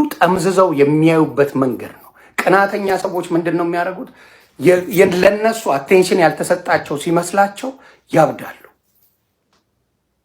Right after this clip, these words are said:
ያብዳሉ። አቴንሽን ያልተሰጣቸው ሲመስላቸው ነገር ሲቀምሩ ይውላሉ። ነገር ነው የሚቀምሩት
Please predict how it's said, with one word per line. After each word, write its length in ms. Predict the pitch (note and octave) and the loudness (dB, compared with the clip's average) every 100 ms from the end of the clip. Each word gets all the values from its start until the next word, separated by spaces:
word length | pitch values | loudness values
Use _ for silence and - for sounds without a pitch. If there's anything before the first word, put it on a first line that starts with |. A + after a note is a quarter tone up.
| _ _ - | _ _ 0
ያብዳሉ። 520 | G#3+ A3+ D3+ A2+ - - _ _ _ _ _ _ _ _ _ _ _ - | 2 2 -2 -12 -14 -20 _ _ _ _ _ _ _ _ _ _ _ -8
አቴንሽን 480 | C#3+ - F3+ F3+ E3+ | -6 0 0 0 -2
ያልተሰጣቸው 720 | C3+ D#3 D3 - A#2+ - - - - | -2 -4 -6 -6 -8 -10 -18 -20 -16
ሲመስላቸው 720 | - D3+ A#2+ - - - - _ _ _ _ _ _ | -6 -4 -4 -8 -14 -16 -20 _ _ _ _ _ _
ነገር 360 | D3 F#3 F#3 F#3 | 2 4 4 0
ሲቀምሩ 560 | - G3 - E3+ E3 C#3+ | -2 -6 -2 -2 -2 -4
ይውላሉ። 360 | A2+ F#2 - _ _ _ _ _ _ _ _ _ _ _ _ _ _ _ _ - | -6 -10 -18 _ _ _ _ _ _ _ _ _ _ _ _ _ _ _ _ 0
ነገር 280 | E3+ D#3+ D#3 | 2 2 0
ነው 140 | B2+ | -2
የሚቀምሩት 720 | A#2+ A#2+ - B2 G#2 - | -2 -4 -6 -8 -10 -16